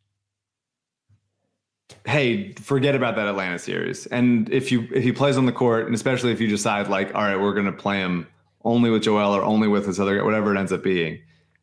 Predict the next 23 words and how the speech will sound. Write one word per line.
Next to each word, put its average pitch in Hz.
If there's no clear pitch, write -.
um, 85
he's 127
gonna 147
look 113
better 110
than 98
he 95
did 87
then. 90
And 98
he's 101
go-, 107
and 98
he'll 101
do 98
some 95
things 87
that 87
you 85
go, 85
like, 82
"Okay, 98
awesome." -